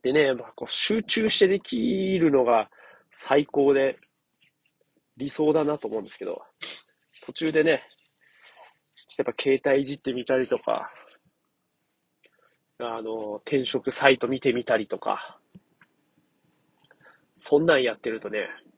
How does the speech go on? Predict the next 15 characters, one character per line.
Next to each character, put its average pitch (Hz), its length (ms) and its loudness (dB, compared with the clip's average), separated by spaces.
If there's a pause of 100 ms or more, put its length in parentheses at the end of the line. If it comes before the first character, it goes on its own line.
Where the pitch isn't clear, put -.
(680)
な 113 120 -8
ん 110 40 -12
か、 104 280 -6 (760)
余 127 200 -10
計 147 180 4
に 147 140 -4
時 127 140 -12
間 143 200 4
か - 80 -18
か 143 60 -2
っ - 40 -8
て - 120 -10
し - 160 -10
ま 87 120 -6
い、 - 240 -10